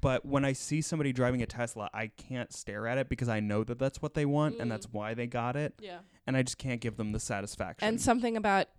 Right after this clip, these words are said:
Speaker 2: it being a younger th-, thi-,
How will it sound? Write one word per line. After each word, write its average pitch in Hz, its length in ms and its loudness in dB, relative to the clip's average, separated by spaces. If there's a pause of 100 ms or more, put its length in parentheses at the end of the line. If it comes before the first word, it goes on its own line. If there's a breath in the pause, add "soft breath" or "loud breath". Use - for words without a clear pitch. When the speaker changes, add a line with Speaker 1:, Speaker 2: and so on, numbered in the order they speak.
(320)
Speaker 2:
it 208 220 0
being 185 260 4
a 170 60 4
younger 180 960 8 (760 soft breath)
th-, - 640 -6
thi-, - 60 -4